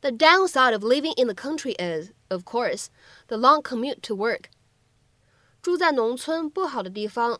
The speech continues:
当然就是上班通勤时间太久。The downside of living in the country is,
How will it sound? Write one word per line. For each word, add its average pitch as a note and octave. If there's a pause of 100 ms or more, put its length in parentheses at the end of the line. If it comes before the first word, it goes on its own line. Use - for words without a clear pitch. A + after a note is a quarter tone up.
当 A3
然 G#3+
就 G#3+
是 F#3
上 A3+
班 A3
通 A3+
勤 F#3+
时 F#3
间 F#3+
太 B3+
久。 - (1300)
The C#4
downside D#4
of G3+
living C#4+
in B3+
the A3
country C#4
is, E3+